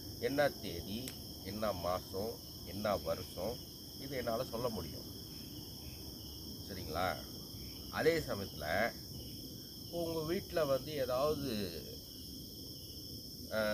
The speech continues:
பவுனு சங்கிலியோ, தங்கச் சங்கிலியோ, தோடோ, இல்ல உங்க குடும்பத்தோட பாரம்பரிய நகையோ,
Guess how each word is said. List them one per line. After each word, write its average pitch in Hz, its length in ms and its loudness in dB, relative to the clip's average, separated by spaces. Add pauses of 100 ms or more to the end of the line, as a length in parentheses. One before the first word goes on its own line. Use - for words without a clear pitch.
(320)
பவுனு 135 280 4 (100)
சங்கிலியோ, 98 500 0 (460)
தங்கச் 101 380 -2
சங்கிலியோ, 90 460 -2 (220)
தோடோ, 85 600 0 (880)
இல்ல 101 320 2
உங்க 98 220 -4
குடும்பத்தோட 113 500 -2
பாரம்பரிய 101 640 0 (1400)
நகையோ, 85 640 -2